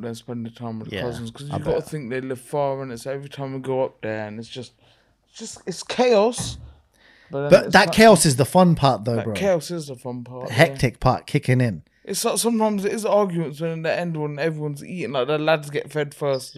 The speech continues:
Speaker 2: Yeah, yeah, yeah.
Speaker 1: The,
Speaker 2: And
Speaker 1: the
Speaker 2: then
Speaker 1: men sit down.
Speaker 2: Yeah, yeah. And then you've got, like, um,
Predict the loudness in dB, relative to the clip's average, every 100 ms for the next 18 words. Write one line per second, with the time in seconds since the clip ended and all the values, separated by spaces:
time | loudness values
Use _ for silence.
0 | -12 -8 -6 -8 -8 -8 -8 -8 -2 0
1 | 2 2 2 0 -4 -2 0 0 -4 -12
2 | -6 -2 0 0 2 2 4 4 4 4
3 | 6 4 2 -8 _ _ _ _ -12 0
4 | 2 4 2